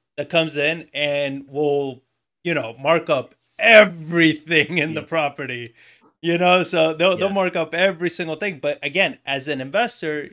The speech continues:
Speaker 1: you come in and you say, "Yes, I get it, but that's not a big deal," or, "The, I, I'm, I'm fine with this," or, "Now, you know, okay, I don't need to fix this right now. I know it's there. I'll fix it later." You, you make the assessment. You have your real estate agent that's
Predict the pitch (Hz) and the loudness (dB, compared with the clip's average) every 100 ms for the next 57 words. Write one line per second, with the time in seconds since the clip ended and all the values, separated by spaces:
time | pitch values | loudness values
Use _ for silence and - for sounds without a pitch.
0 | 120 135 196 196 160 143 139 139 135 - | -16 -8 -6 -4 -6 -6 -6 -8 -8 -6
1 | 139 139 _ _ _ _ _ 151 151 165 | -6 -6 _ _ _ _ _ 0 0 2
2 | 147 160 180 185 - 127 143 139 _ - | -2 0 0 -2 -6 -6 -6 -6 _ -10
3 | 160 160 156 165 143 127 131 127 127 127 | 0 2 2 -4 -6 -6 -10 -8 -8 -6
4 | 131 131 127 151 139 143 156 135 156 170 | -8 -10 -8 -10 -8 -2 -2 -2 -2 -2
5 | 165 151 151 165 - 165 156 147 139 143 | -2 0 -2 -2 -2 -2 -2 -4 -8 -6
6 | 135 135 131 135 131 147 156 151 139 156 | -6 -6 -6 -8 -6 -4 -2 -2 -6 -6
7 | 151 127 139 160 165 147 143 156 165 170 | -6 -4 -2 -4 -2 -2 -2 -2 -2 -6
8 | 165 160 160 156 156 - 151 147 143 139 | -8 -8 -8 -8 -12 -6 -6 -4 -4 -4
9 | 139 143 156 - 151 151 147 143 _ _ | -6 -6 -8 -6 -4 -2 -4 -6 _ _
10 | - 123 165 156 156 - 143 147 143 143 | -12 -8 -6 -6 -8 -6 -4 -4 -4 -8
11 | 156 170 160 151 160 170 156 143 - 180 | -2 -2 -2 -4 -4 -4 -8 -10 -8 -10
12 | - 135 117 _ _ _ _ - 147 156 | -10 -14 -16 _ _ _ _ 0 0 0
13 | 156 180 185 190 180 180 165 185 170 147 | 0 0 0 0 0 0 0 -6 -6 -4
14 | 143 139 - | -4 -6 -12